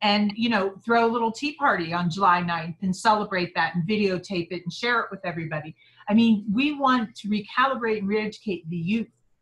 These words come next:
so that they own this voice from the get-go, that they don't lose it somewhere along the line,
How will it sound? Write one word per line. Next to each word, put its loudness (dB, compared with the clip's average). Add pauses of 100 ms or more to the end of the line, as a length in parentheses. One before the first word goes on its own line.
(120)
so 2
that 0
they 2
own 2
this -4
voice -4
from 0
the -2
get-go, -4 (380)
that -6
they 4
don't 0
lose 4
it -6
somewhere 0
along 2
the -6
line, 2